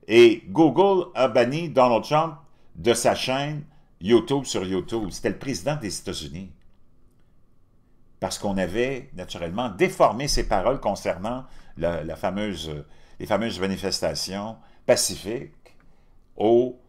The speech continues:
Capitole lors du six janvier. Et Twitter avait banni Donald Trump parce qu'on voulait pas qu'on entende son message total où il disait aux gens, « Rendez, allez-vous-en chez vous,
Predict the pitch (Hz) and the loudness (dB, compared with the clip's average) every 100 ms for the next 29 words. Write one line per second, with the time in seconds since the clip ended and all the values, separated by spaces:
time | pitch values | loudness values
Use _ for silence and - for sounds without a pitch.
0 | _ - 113 - 82 117 120 123 117 - | _ -4 -4 -4 2 6 8 6 -2 -12
1 | - - 104 107 80 80 - - 113 113 | -14 2 6 6 2 -6 -2 0 -2 -2
2 | - - - - - - - _ _ - | -4 -4 -8 -20 -20 -20 -20 _ _ -20
3 | _ _ _ _ - 98 85 73 85 147 | _ _ _ _ -10 -6 -6 -6 -8 -8
4 | - - _ _ - - 101 - 113 - | -14 -20 _ _ -20 -8 -6 0 0 6
5 | 160 117 95 101 127 147 147 107 95 160 | 6 6 6 4 4 2 4 4 4 -2
6 | 151 120 110 92 98 139 143 - - - | 0 0 0 0 0 2 2 0 -10 -14
7 | - - 98 95 92 104 120 113 90 87 | -14 -4 -2 0 0 -2 -4 -4 -4 -4
8 | 113 107 - 82 76 110 113 85 73 76 | 0 -2 -2 -6 0 0 0 -4 -8 -6
9 | 87 104 76 98 107 78 127 113 - 87 | -4 -2 -2 -6 -8 -8 -6 -8 -8 -6
10 | 117 113 73 87 101 - - - - 80 | -6 -8 -10 -10 -10 -14 -20 -18 -10 -8
11 | 71 76 101 | -8 -10 -12